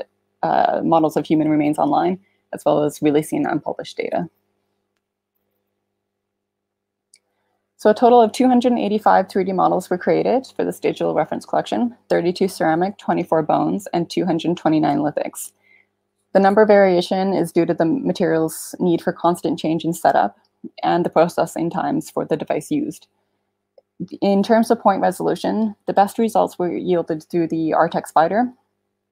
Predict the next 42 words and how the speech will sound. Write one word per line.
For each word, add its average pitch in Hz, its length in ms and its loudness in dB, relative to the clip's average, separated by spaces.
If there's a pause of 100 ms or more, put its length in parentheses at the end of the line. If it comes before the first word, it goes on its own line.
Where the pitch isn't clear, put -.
(200)
followed 185 240 2
by 185 100 4
the 180 80 -4
Next 160 240 -4
Engine, 156 380 -4
and 160 180 -6
finally 147 320 -2
through 147 180 -8
photogrammetry. - 640 -6 (1120)
However, 202 280 4
the 202 120 0
use 220 200 0
of 220 80 -4
these 226 160 0
technologies 165 680 -4
is - 140 -10
not 170 180 0
always 165 320 0
realistic 151 480 -2
in 160 80 -2
projects - 380 -2
such - 200 -4
as 165 160 -6
these. - 380 -8 (720)
Photogrammetry 202 720 2
remains 165 340 0
a 180 60 -8
popular 185 340 0
option 175 400 0
for 180 140 -4
three 170 180 -6
D 160 120 -4
imaging, 160 640 -4
as 170 220 0
it 165 160 -4
is - 460 -4
the 175 80 0
most 190 240 0
cost-effective. 185 720 -2 (220)
Um, 160 480 2
it 180 100 -4
produces 165 760 -4